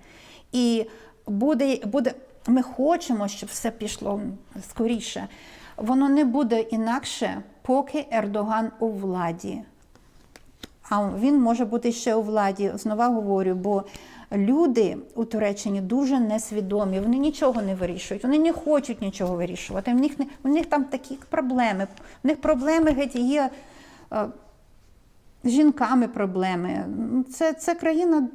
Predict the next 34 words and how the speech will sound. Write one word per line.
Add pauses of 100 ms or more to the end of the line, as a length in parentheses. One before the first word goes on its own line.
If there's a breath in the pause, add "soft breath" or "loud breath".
(100)
дуже
бідна
і
нещасна, (300 soft breath)
люди
нещасні. (640 soft breath)
На
жаль,
що, (160)
ем, (100)
такі
прості
люди
несвідомі.
От, (180)
от
і
все. (240)
І
Ердоган (300)
з
ними
робить,
що
хоче. (260 loud breath)
А
на
боці
України
вони
ніколи
не
будуть.
Вони,